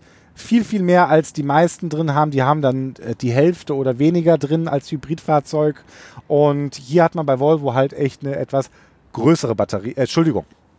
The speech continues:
Habt ihr, <laughs> ihr habt, habt ihr's gemerkt? Bei Volvo. Ich meine natürlich bei Polestar. Ähm, eine größere Batterie reingepackt. Wobei man kann darüber diskutieren. Volvo hat ihn entwickelt, Polestar hat das genommen,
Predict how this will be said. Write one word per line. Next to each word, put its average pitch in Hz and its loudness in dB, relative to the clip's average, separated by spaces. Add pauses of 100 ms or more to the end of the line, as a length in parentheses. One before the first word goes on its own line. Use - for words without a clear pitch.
(160)
Habt - -2
ihr, 165 -4 (640)
<laughs> - -14
ihr 110 -2
habt, 127 -2
habt - -4
ihr's 160 -2
gemerkt? 135 -2 (520)
Bei 110 -2
Volvo. 117 -2 (120)
Ich - -12
meine 120 -4
natürlich 110 -6
bei 110 -2
Polestar. 139 -4 (420)
Ähm, 131 2 (100)
eine 135 -6
größere 127 0
Batterie 101 0
reingepackt. 90 -8
Wobei 135 -2
man 151 0
kann 120 -2
darüber 104 -4
diskutieren. 92 -8
Volvo 101 -2
hat 98 -4
ihn 90 -12
entwickelt, 107 -6
Polestar 98 -6
hat - -10
das 90 -12
genommen, 120 -8